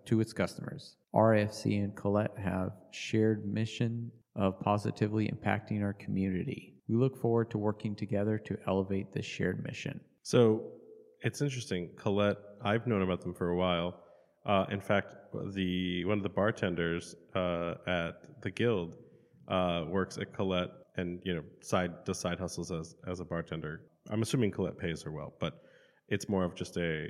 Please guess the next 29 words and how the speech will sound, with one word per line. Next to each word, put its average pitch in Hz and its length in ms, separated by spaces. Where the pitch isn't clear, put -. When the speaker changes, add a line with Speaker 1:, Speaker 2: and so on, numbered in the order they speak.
Speaker 2:
you 98 60
know, 78 220
she - 160
was 92 120
talking 90 300
the 87 60
other 85 100
day 87 160
about 82 320
how 82 340
she 82 380
has 90 120
always 92 220
enjoyed 92 280
that 82 160
job. 85 240
So 95 380
we 104 140
had 92 140
learned 90 180
about 90 200
it 87 80
a 95 40
little 95 160
bit 90 140
earlier 87 360
than 87 180
this 87 180
announcement, 92 520